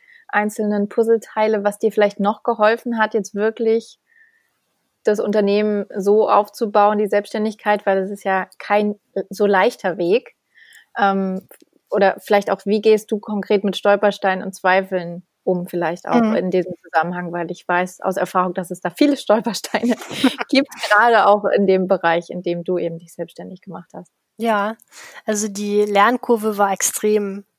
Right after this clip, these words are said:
Speaker 2: hoch, also vor allen Dingen im ersten Jahr, wo du, ähm, A, oder wo wir A, erstmal das, das Haus fertiggestellt haben. Also ich hab noch nie auf,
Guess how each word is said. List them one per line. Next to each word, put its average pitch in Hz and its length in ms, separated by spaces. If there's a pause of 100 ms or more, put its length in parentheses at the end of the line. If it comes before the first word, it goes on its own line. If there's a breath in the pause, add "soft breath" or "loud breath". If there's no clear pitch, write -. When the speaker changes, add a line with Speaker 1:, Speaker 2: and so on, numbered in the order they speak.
(260)
Speaker 2:
hoch, 202 460
also 196 240
vor 202 140
allen 208 140
Dingen 214 180
im 208 40
ersten 214 380
Jahr, 196 300 (460 loud breath)
wo 202 240
du, 208 600 (180)
ähm, 196 480 (120)
A, 214 480
oder 185 240
wo 190 120
wir 220 380
A, 208 240
erstmal 208 340
das, 196 240
das - 240
Haus 208 340
fertiggestellt 247 720
haben. 262 120
Also 196 120
ich - 100
hab - 120
noch 208 140
nie 233 360
auf, - 440